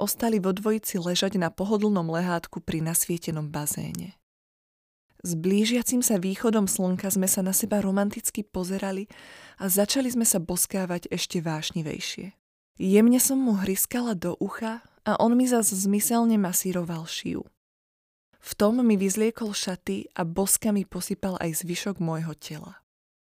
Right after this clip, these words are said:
Bola som opálená podľa plaviek a jemu sa to páčilo. Jedným prstom na mojej pokožke obkresoval línie plaviek.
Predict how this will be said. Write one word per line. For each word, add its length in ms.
Bola 240
som 320
opálená 560
podľa 400
plaviek 480
a 80
jemu 240
sa 160
to 80
páčilo. 720
Jedným 480
prstom 480
na 80
mojej 240
pokožke 560
obkresoval 800
línie 400
plaviek. 560